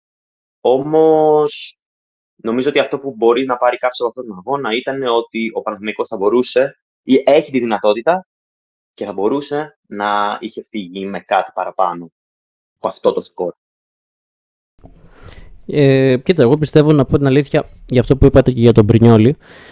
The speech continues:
Speaker 2: ε, δεν μπορείς να κρίνεις έναν τερματοφύλακα για ένα λάθος που έχει κάνει, ενώ σου έχει σώσει τόσα πολλά γκολ και νομίζω για πολλούς θεωρείται κιόλας ο καλύτερος τερματοφύλακας στην Ελλάδα. Ε, από όποια οπτική και να το δεις, ο Μπρινιόλι είναι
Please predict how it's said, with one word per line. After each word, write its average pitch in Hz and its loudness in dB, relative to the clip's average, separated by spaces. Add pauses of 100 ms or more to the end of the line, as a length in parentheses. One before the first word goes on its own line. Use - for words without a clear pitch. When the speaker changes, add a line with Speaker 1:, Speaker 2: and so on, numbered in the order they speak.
(300)
Speaker 2:
ε, 107 4
δεν 202 2
μπορείς 180 6
να 170 6
κρίνεις 160 4
έναν 156 6
τερματοφύλακα 127 4
για 120 4
ένα 131 6
λάθος 123 4
που 135 0
έχει 117 2
κάνει, 117 4
ενώ 120 6
σου 123 2
έχει 120 6
σώσει 131 2
τόσα 127 4
πολλά 117 6
γκολ 113 4
και - 0 (560)
νομίζω 151 8
για 156 6
πολλούς 131 6
θεωρείται 143 6
κιόλας 151 2
ο 151 -2
καλύτερος 143 2
τερματοφύλακας 139 0
στην 156 0
Ελλάδα. 156 6 (640)
Ε, 117 6
από 160 6
όποια 151 4 (480)
οπτική - 0
και 123 4
να 117 6
το 107 6
δεις, 139 6
ο 120 0
Μπρινιόλι 190 8
είναι 196 6